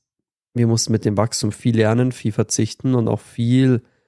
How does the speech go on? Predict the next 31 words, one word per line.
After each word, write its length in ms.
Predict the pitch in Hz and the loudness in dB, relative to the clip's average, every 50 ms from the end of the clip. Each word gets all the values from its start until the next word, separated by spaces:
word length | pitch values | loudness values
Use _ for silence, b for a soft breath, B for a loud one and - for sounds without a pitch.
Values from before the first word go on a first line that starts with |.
| _ _ _ | _ _ _
viel 280 | _ _ - - 131 123 | _ _ -2 2 2 2
auf 220 | 110 107 - - - | 2 0 -2 -6 -4
Risiko 440 | 160 160 151 151 - - - 135 | -2 0 0 -2 -2 -2 -6 -6
gehen. 220 | - - - 98 95 | -4 -4 -4 -2 -2
Also 220 | - - - 101 120 | -2 -2 -4 -2 -2
Wachstum 520 | 110 117 - - - - - 120 120 113 | -2 -4 -4 -6 -10 -4 0 0 0 0
bedeutet 400 | 110 113 - 117 113 107 104 101 | 0 0 0 0 0 2 2 0
auch 100 | 107 - | -2 -2
gleichzeitig 500 | - - 110 110 - - - 120 139 123 | 0 -2 -2 -2 0 -2 -2 -2 -2 -4
ein 80 | - 110 | -4 -2
gewisses 480 | - 101 104 98 98 98 - - - - | -2 -2 -2 -2 -4 -6 -6 -8 -4 -2
Risiko, 540 | 110 110 117 120 127 127 - - 135 123 | 0 2 2 2 0 0 0 0 2 2
weil 80 | 113 104 | 2 0
ich 80 | 113 - | -2 -2
glaube 260 | - 120 110 104 107 | -2 0 0 2 2
nicht, 220 | 110 113 - - | 0 0 0 -2
dass 100 | 120 110 | -2 0
es 160 | 101 104 - | 0 -2 -2
ein 280 | - - 104 104 107 110 b b b b b b b b b b _ - | -2 0 0 -2 -2 -6 b b b b b b b b b b _ 0
risikofreies 1080 | 123 127 127 117 113 120 113 - - 120 117 - - - 107 110 117 113 107 - - - | 2 2 4 4 2 0 0 0 -2 -4 -4 -4 -2 0 0 2 2 0 0 -2 -2 -2
Wachstum 680 | 107 117 - - - - - - 104 101 101 117 131 - _ _ _ _ | -4 -2 -2 -6 -10 -10 -6 -4 -4 -4 -4 -6 -10 -14 _ _ _ _
gibt. 480 | - 135 - - _ _ - - - _ _ _ _ _ _ _ _ _ _ _ _ | 0 0 0 -2 _ _ -20 -20 -20 _ _ _ _ _ _ _ _ _ _ _ _
Weil 160 | - - 120 | -12 -8 -6
du 80 | - 107 | -4 -4
hast 140 | 104 - | -4 -2
auch 80 | 113 113 | -4 -2
jederzeit 400 | - 113 117 117 - - 107 107 | 0 0 0 0 0 -2 -2 -2
die 40 | 123 | -2
Chance, 360 | - - - 107 107 107 - | -4 0 2 2 2 2 0
was 180 | - 104 - - | -2 -2 0 0
wächst, 360 | - 117 117 - - - - | 0 0 0 -2 -10 -12 -12